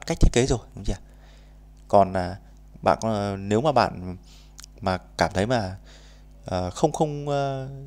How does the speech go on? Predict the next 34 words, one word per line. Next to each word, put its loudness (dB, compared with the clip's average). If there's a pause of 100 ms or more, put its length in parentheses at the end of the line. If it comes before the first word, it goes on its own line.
(120)
không, -8
không -6
làm 6
được 2
hết 10
thì 2
bạn 2
có -6
thể -4
sử -2
dụng 0
bộ -2
tài -2
nguyên 0
này. -4
Còn -6
nếu -2
làm -4
được -8
hết 2 (180)
thì 2
bạn 2
có -8
thể, 0 (920)
thể 2
là 0
thiết 4
kế 6
như 0
mình 2
vừa 0
hướng -2
dẫn 4 (100)
nhá. -4